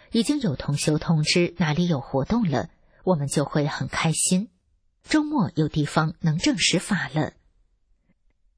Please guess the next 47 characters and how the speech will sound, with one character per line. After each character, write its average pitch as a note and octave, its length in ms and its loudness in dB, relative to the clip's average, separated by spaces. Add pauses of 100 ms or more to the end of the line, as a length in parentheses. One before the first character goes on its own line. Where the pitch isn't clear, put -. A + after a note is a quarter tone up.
(200)
慢 C#4 160 2
慢 B3+ 220 0
的 C#3+ 320 -2 (100)
就 - 140 2
开 D#3 200 -2
始 - 160 2
有 D3 120 0
同 - 240 -4
修 D#3+ 360 2
来 D#3 100 0
喊 D3+ 320 0
我 D3+ 80 0
们 D3 220 -2
参 G#3 280 0
与 F3+ 80 0
救 A#3 260 -2
人， C3+ 320 -2 (880)
从 B3+ 200 0
开 D4 200 0
始 E3+ 180 0
的 C3+ 100 -2
海 C#3+ 200 -2
边 D#3 180 0
征 E3+ 260 2
签， A#3 340 0 (280)
到 D#3+ 120 2
后 - 160 0
来 C#3+ 260 -2
发 E3 340 2
神 D3 300 0
韵 A#3 80 2
传 C#3 300 -4
单， E3+ 280 2 (760)
再 D#4 180 0
到 D3+ 120 0
后 - 180 -2
来 C#3+ 320 -2 (180)
去 - 140 0
挂 C#3+ 300 0
推 C4 200 0
广 C3+ 220 -2
神 C#3+ 280 0
韵 B3+ 120 0
的 D3+ 120 -2
门 C3+ 220 -4
把 D3+ 240 -2
手。 - 340 0